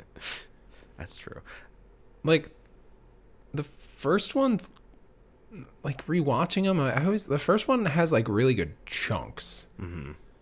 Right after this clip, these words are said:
Speaker 2: Like, the f-, the first, like, thirty minutes of the first movie is the best part by, like, a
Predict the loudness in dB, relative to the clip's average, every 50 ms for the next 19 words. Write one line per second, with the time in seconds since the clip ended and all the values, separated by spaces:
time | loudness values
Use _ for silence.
0 | -20 -20 -20 -20 -20 -20 -20 _ -10 -10 -6 -2 -4 -4 -4 -6 -18 -20 -20 -20
1 | -20 -20 -20 -10 -4 -2 -2 0 2 4 4 4 6 4 2 0 0 2 2 4
2 | 4 4 2 2 0 0 -2 -4 -6 -6 -8 -10 -4 -2 -2 -2 -2 -4 -6 -6
3 | -6 -8 -8 -8 -8 -6 -6 -6 -6 -8 -12 -18 -20 -20 -6 -4 -2 0 2 2
4 | 0 0 -2 -4 -2 0 0 0 0 -2 -8 -16 -10 -8 -6 -6 -6 -6 -8